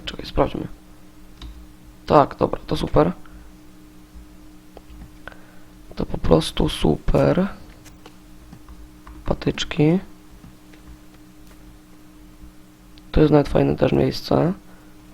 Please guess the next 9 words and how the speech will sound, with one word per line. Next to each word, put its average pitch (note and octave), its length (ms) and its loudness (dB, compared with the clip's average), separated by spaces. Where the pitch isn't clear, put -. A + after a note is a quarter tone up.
Trochę D#3+ 300 4
kamyków D#3+ 680 2
jeszcze. D3 560 0
Z - 120 -12
tego, D3+ 180 8
że C#3+ 120 6
ich C#3+ 60 2
mamy C#3+ 220 4
miliard, C#3 540 2